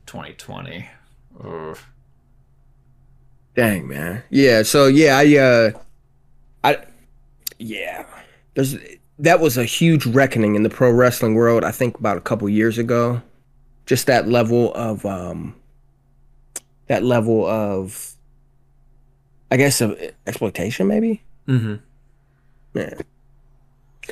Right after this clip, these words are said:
Speaker 2: I'm watching a video now of Riddle with birds flying out of his feet.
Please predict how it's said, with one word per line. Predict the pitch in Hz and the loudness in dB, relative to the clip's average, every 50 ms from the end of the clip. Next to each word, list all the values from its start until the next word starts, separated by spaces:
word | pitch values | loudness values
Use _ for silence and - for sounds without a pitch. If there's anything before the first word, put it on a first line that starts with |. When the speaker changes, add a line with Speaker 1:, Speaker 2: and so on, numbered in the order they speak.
| - - - - - - - _ _ | -20 -20 -20 -20 -20 -20 -20 _ _
Speaker 2:
I'm | 147 151 170 | 2 4 4
watching | 180 170 - 170 156 | 4 4 6 6 6
a | |
video | 147 151 143 143 135 | 6 6 6 6 6
now | 135 131 139 143 143 131 | 6 6 6 6 6 4
of | 120 113 | 4 4
Riddle | 127 139 135 131 131 123 | 4 4 6 6 6 6
with | 120 110 104 - | 4 2 2 2
birds | 131 131 135 131 131 | 4 4 4 4 2
flying | - - 131 120 120 117 | 0 0 0 2 2 2
out | 117 113 113 | 2 2 0
of | 95 | -2
his | 87 - - | -4 -6 -10
feet. | - - - - 139 123 104 85 - - - - | -12 -12 -6 -4 -4 -4 -4 -6 -10 -14 -18 -18